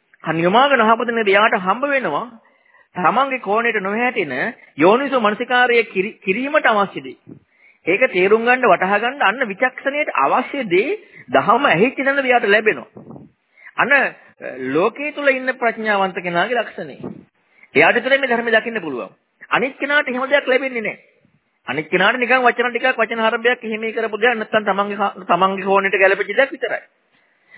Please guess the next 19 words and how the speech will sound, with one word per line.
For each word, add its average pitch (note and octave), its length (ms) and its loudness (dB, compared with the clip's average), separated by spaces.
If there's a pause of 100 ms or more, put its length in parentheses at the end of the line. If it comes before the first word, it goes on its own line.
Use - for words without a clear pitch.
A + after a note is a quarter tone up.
නමුත් F3+ 260 2 (220)
සීක G#3 380 2
භූමියටපත් C4+ 720 2
වෙන්න, F#3+ 260 0 (140)
පුතජන A#3 460 -2
භූමිය A#3 320 -2
ඉක්මවන්නට F#3 520 2
අවශ්‍ය G#3 380 0
දේ D#3 400 -8 (380)
පුතජන C#4 380 -2
භූමියේ C#4+ 280 -4
ඉන්න A#3 140 -2
කෙනාට D3+ 400 -2 (300)
අහපු B3 320 2
ධර්මයේදී F#3+ 680 0 (600)
යෝනිසෝ C4 440 2
මනසිකාරය A3 680 2
කිරීමට G#3+ 760 -2 (100)
දෙයක් D#3 300 2